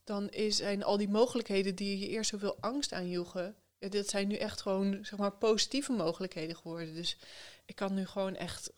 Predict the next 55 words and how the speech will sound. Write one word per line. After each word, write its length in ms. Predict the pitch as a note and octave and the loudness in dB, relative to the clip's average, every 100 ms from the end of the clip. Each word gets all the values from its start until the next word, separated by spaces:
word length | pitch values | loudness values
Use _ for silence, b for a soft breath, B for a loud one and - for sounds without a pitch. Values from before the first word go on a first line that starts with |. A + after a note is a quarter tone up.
| _ | _
nou 180 | F3+ F3 | -6 -6
ja, 140 | D#3+ | -6
kan 280 | - E3 F3 | -6 -4 -2
doen 260 | F3 B3+ E4 | 2 2 4
wat 120 | G3 | 2
ik 140 | D#3+ D#3+ | -2 0
wil. 460 | G3 C4 F3 F3 - | 2 2 2 -2 -8
Dat 160 | G3 | -4
is 80 | - | -4
echt 260 | - A#3 - | -2 -4 0
heel 160 | G3 | 0
erg 160 | D#3+ - | 0 0
leuk. 260 | G#3 G3 - | -2 -2 -4
Ik 120 | - - | -4 0
zit 180 | G#3+ | 2
ook 120 | F3+ F3+ | 2 0
al 60 | |
heel 220 | F3 F#3 | 0 0
erg 160 | D#3+ F#3+ | 0 0
na 220 | F#3 E3+ | 2 2
te 100 | G3 | 2
denken 340 | F3+ F3+ F3+ - | 0 0 -2 -2
over 380 | F3+ F3+ F3+ | -2 0 -2
de 60 | F3+ | -2
volgende 400 | - G#3 G3+ G3+ | 2 2 4 0
stap 380 | - A#3+ A#3+ A#3+ | 2 4 2 0
na 340 | F#3+ E3+ G3 - | -4 -4 -8 -10
Goudbruin, 840 | - F3+ F#3+ - G#3+ G3+ F#3+ F#3+ - | -4 -4 -2 4 8 8 6 -2 -4
eh, 260 | G3 F#3 F#3 - | 0 0 0 0
zeg 140 | G3 | 0
maar, 120 | G3 | 2
in 80 | G3+ | 2
zijn 140 | F3+ | 2
huidige 300 | F3+ G3+ G3 | 2 2 2
vorm, 420 | - A#3+ A#3+ F3 E3+ | 2 6 8 6 2
wat 160 | F#3 | -4
een, 260 | F3 F#3+ F#3+ | -2 -4 -6
een, 280 | - F#3 F3+ - | -6 -6 -6 -6
een 160 | F3 | -2
microbakkerijtje 1000 | F3+ G3 A#3 G#3+ G3+ G#3 A3 G3+ G#3 - | 0 0 2 4 4 2 2 2 2 0
is. 400 | F3 G3+ B3 - - B B B B - | 2 2 2 0 -2 B B B B -10
Eh, 120 | F#3+ F3+ - _ | -8 -8 -12 _
twee 220 | - F#3 | -2 -2
dagen 320 | F#3 F3 F3+ - | 0 -2 -2 -8
per 100 | F#3 | -4
week 280 | F3 F3 - | -4 -4 -4
open 340 | G3+ A3+ A#3 | -4 -2 -2
en 120 | G#3+ | -2
ik 100 | F3+ | -4
doe 100 | F#3 | -4
het 100 | F#3 | -4
nu 120 | F3 | -4
allemaal 420 | F3 F3 F3+ F3 F3+ | -4 -4 -4 -6 -6
nog, 240 | F#3 - | -8 -8
eh, 140 | - | -8